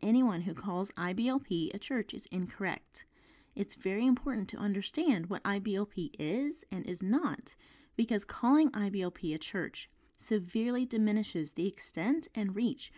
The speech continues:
which it had and has currently into facets of life and the far corners of the world. I B L P is a non-denominational religious organization, not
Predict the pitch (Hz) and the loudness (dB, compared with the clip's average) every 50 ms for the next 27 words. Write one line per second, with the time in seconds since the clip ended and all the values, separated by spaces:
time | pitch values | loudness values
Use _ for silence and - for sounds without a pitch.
0 | - - - _ _ - 190 - - 196 - - - - 185 262 262 285 311 - | -20 -20 -20 _ _ -4 -2 -2 -4 -6 -6 -8 -8 -4 -2 2 2 2 0 -2
1 | - - 214 196 180 - - - - 254 294 233 170 165 - - - - - 247 | -4 -6 -4 -4 -4 -6 -8 -4 0 2 2 2 2 0 -4 -6 -8 -2 0 0
2 | 349 349 - - 156 156 147 202 - - - - - - _ _ - 208 208 214 | 2 2 0 0 -2 -2 -2 -2 -4 -6 -14 -20 -20 -20 _ _ 2 2 2 2
3 | 208 - - - 170 180 226 - - 294 294 - 330 320 - 226 190 160 139 202 | 0 -4 -4 -4 -2 -2 -2 -4 -4 -4 -2 -2 -2 -2 0 -2 0 0 -2 -4
4 | - - - _ - - - _ _ _ - 208 220 247 262 269 262 - 240 233 | -6 -10 -18 _ -20 -20 -20 _ _ _ -6 0 4 4 4 4 4 2 0 0
5 | 220 - - - 254 254 226 185 156 151 - - - 156 175 180 175 196 156 - | 0 -2 -2 0 2 2 4 2 2 -2 -6 -10 -6 -4 -2 -2 0 -2 -2 -4
6 | - - - - _ _ _ _ _ _ _ _ _ _ _ _ _ _ _ _ | -6 -12 -16 -20 _ _ _ _ _ _ _ _ _ _ _ _ _ _ _ _
7 | _ _ - - _ _ - 185 180 180 190 233 262 285 294 294 - 226 214 214 | _ _ -20 -20 _ _ -4 -2 -2 2 4 6 6 6 4 4 2 2 4 4
8 | 220 - - 202 - 190 175 170 170 160 151 156 165 185 214 233 254 269 269 262 | 2 0 -2 -6 -6 -4 -2 -2 -2 -2 -2 -2 0 0 0 2 4 4 4 6
9 | 285 277 226 185 175 - - 175 170 165 - - 160 151 156 156 - 208 - - | 6 6 4 4 0 -4 -6 -6 -6 -6 -6 -4 -4 -2 -2 -2 -2 -4 -4 -4
10 | - 220 226 277 262 302 285 - 151 147 147 - - 175 170 190 - _ _ _ | -4 -2 2 4 4 4 4 2 -2 -4 -4 -4 -4 -4 -4 -4 -6 _ _ _
11 | _ _ - 185 190 190 185 165 165 - - - | _ _ -2 0 0 0 0 -2 -4 -6 -8 -12